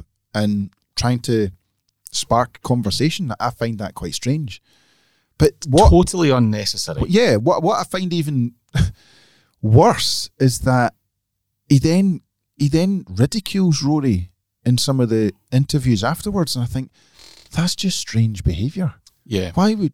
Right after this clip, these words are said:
Speaker 1: why would, he's the world number one. You're calling him a child.
Speaker 2: Yeah.
Speaker 1: Why, why would you do that?
Speaker 2: <sighs> Bizarre. Let's come to that in just a second. I mean, let's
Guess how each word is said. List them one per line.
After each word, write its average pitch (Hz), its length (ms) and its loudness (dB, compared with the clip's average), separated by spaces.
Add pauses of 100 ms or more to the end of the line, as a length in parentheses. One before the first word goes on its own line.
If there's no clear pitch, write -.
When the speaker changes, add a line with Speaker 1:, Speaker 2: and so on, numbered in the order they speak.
Speaker 1:
why 170 240 -4
would, 214 140 -12 (140)
he's 156 120 -8
the 233 80 -10
world 151 280 -2
number 101 220 -2
one. 147 240 -4
You're 139 180 -4 (120)
calling 147 280 -2
him 135 80 -2
a 104 60 -2
child. 170 520 -4 (540)
Speaker 2:
Yeah. 113 280 4
Speaker 1:
Why, 151 60 2
why 165 220 0
would 277 160 -2
you - 80 -6
do 156 180 -2
that? 196 180 -4 (960)
Speaker 2:
<sighs> - 260 -8 (580)
Bizarre. 104 420 2
Let's 131 140 -6
come 147 160 0
to - 60 -10
that 135 140 -2
in 120 60 -4
just 117 160 -8
a 107 60 -6
second. 113 540 -4
I 117 60 -4
mean, 107 340 -4
let's - 360 -4